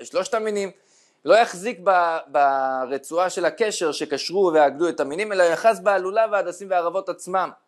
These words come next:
למה? כי רבא סובר שאין חובה לאגוד את הלולב, זה רק לנוי.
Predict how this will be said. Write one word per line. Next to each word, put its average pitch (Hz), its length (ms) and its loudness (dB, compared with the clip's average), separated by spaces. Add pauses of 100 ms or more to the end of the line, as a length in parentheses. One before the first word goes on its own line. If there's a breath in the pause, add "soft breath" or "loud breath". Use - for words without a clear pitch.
(920 soft breath)
למה? 143 480 0 (420)
כי 143 140 -12
רבא 208 280 0
סובר 196 640 -4 (1040)
שאין 226 520 -4
חובה 202 480 0
לאגוד 165 640 2
את - 120 -8
הלולב, 131 520 -6 (440)
זה 127 200 -4
רק 220 300 2
לנוי. 233 540 0